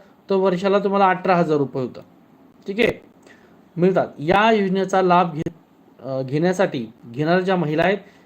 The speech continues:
या महिला इतर कोणत्याही योजनेचा लाभ घेऊ शकणार नाहीत. आता अगोदर कसं होतं की तुम्हाला त्यांनी संजय गांधी दिलं होतं पंधराशे अगोदर, पंधराशे पेक्षा कमी जर तुम्ही पैशाचा लाभ घेत असाल तर तुम्हाला लाडक्या बहिणीचे पैसे मिळणार होते, परंतु सरकारने आता ते सगळं बंद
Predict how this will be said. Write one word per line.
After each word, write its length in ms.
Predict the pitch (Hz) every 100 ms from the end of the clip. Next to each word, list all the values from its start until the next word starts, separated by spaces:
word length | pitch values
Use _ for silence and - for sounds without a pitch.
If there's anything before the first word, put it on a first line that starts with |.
| _ -
या 120 | 180
महिला 280 | 180 175 190
इतर 280 | 175 185 196
कोणत्याही 540 | 190 185 180 196 208
योजनेचा 320 | 196 180 185
लाभ 280 | 170 170 160
घेऊ 160 | 151 170
शकणार 420 | 170 - 156 175
नाहीत. 160 | 156 110 - - - -
आता 220 | 139 190
अगोदर 300 | 202 220 220
कसं 240 | 220 220 226
होतं 280 | 214 226 233 - - - - -
की 60 | 175
तुम्हाला 220 | 202 208
त्यांनी 320 | 202 202 208 208
संजय 320 | 208 190 208
गांधी 220 | 196 202
दिलं 180 | 185 202
होतं 260 | 196 202 208 -
पंधराशे 380 | 190 190 190 208
अगोदर, 320 | 180 185 196 185 -
पंधराशे 420 | 185 185 196 196
पेक्षा 240 | 196 185 202
कमी 260 | 196 196
जर 140 | 202 214
तुम्ही 340 | 220 202 160 - - _ _ 175
पैशाचा 340 | 175 185 190
लाभ 240 | 185 185
घेत 140 | 180 180
असाल 300 | 175 190 185
तर 60 |
तुम्हाला 300 | 180 180 185
लाडक्या 340 | 180 160 160 180
बहिणीचे 280 | 170 170 175
पैसे 320 | 175 170 175
मिळणार 300 | 175 190 165
होते, 220 | 120 120 - - - _
परंतु 260 | 160 165 185
सरकारने 500 | 190 165 185 180 190
आता 240 | 170 180
ते 140 | 175 196
सगळं 320 | 190 185 180
बंद 240 | 196 196